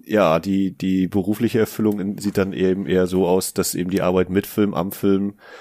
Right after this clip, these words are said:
äh, auch diese Einführungsgeschichten, das ist das, wo, wo ich dann auch eine große Freude draus ziehe. Natürlich ist das auch viel quasi normales Tagesgeschäft. Also Filmvorführer klingt vielleicht so ein bisschen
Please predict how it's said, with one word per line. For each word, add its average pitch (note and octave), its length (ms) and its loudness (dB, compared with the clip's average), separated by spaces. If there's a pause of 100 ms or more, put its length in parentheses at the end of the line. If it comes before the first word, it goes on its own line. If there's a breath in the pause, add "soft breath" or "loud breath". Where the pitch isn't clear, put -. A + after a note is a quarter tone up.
(300 loud breath)
äh, F#2 160 2
auch F2+ 180 2
diese F#2 220 0
Einführungsgeschichten, G2 1120 -2
das - 180 -2
ist - 240 -4
das, - 360 -4
wo, F2+ 360 2
wo E2+ 120 -4
ich - 100 -8
dann F#2 120 -8
auch F2 160 -6
eine F2 140 -6
große F2 300 -4
Freude E2 340 -2
draus D#2+ 300 -4
ziehe. E2 280 -4
Natürlich A#2 260 2
ist - 80 -4
das A2 80 0
auch G#2 120 0
viel G#2 540 4
quasi G2 300 0
normales F#2 440 0
Tagesgeschäft. - 720 -2 (460 loud breath)
Also F#2 120 0
Filmvorführer A2+ 600 2
klingt A2+ 180 -2
vielleicht G#2 300 2
so G#2+ 80 0
ein G2 80 0
bisschen G2 560 0